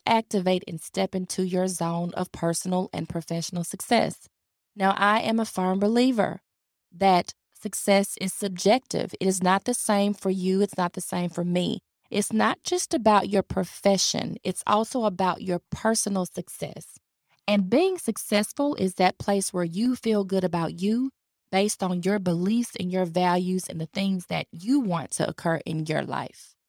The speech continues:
We just have conversations and we simply just talk about things, 'cause my goal is to help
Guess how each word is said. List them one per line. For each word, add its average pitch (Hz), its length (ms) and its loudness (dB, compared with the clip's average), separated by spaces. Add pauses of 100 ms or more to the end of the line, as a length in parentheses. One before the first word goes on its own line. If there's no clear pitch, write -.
(500)
We 220 100 2
just 294 240 0
have 349 180 4
conversations 226 800 2
and 202 100 4
we 190 60 0
simply 381 380 -2
just - 240 -2
talk 320 240 0
about 170 260 0
things, - 480 -8
'cause 202 220 -4
my 254 180 4
goal 233 400 6
is 202 140 -2
to 190 140 -4
help 196 280 2